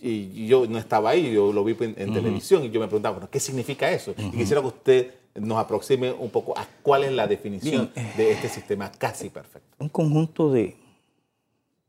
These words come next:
Speaker 2: de, de situaciones que pueden, eh, y se miden para madurar quizás un proceso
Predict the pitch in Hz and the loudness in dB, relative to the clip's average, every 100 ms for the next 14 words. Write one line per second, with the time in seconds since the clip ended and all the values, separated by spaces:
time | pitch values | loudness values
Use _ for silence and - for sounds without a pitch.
0 | _ _ _ _ _ _ _ _ - 110 | _ _ _ _ _ _ _ _ -10 -8
1 | - 110 - 117 - 185 165 107 87 - | -4 -4 -4 -6 -4 -2 -2 -4 -6 -2
2 | 107 104 101 - _ 98 82 - 101 151 | 0 0 -6 -10 _ -10 -8 -4 0 2
3 | 127 104 95 95 95 90 87 92 90 82 | 0 -2 -6 -6 -4 -4 0 0 -2 -8
4 | - 90 87 - - 117 - | -8 -8 -8 -8 -4 -4 -4